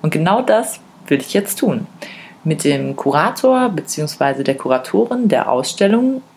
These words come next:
um die es in der jeweiligen Folge geht. Es ist ein anderer Blick auf die Kunst als meiner. Es ist einer, der ganz nah dran ist und einer, der natürlich noch mal viel professioneller ist als mein eigener.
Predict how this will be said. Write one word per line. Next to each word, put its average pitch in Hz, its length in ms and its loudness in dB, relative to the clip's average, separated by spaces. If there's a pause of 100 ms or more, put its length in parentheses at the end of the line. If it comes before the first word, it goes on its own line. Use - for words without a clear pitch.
um 165 200 4
die 160 220 0
es 240 220 -2
in 165 120 2
der 151 120 2
jeweiligen 147 440 0
Folge 165 320 2
geht. - 400 -6 (920)
Es 180 160 -2
ist - 260 -4
ein 226 440 4
anderer 156 340 0
Blick - 360 -4
auf 135 220 0
die 139 120 -6
Kunst 135 360 -8
als - 160 -2
meiner. 147 440 0 (420)
Es 165 160 -2
ist 226 140 -2
einer, 226 360 2
der 208 640 2
ganz 190 380 0
nah 147 340 0
dran 139 460 -2 (180)
ist - 280 -20 (260)
und 165 220 -2
einer, 180 240 2
der 175 280 2
natürlich 185 460 -2
noch 202 100 4
mal 202 180 4
viel - 300 -2
professioneller 185 720 -2
ist - 140 -6
als 170 180 -2
mein 196 180 0
eigener. 117 480 -6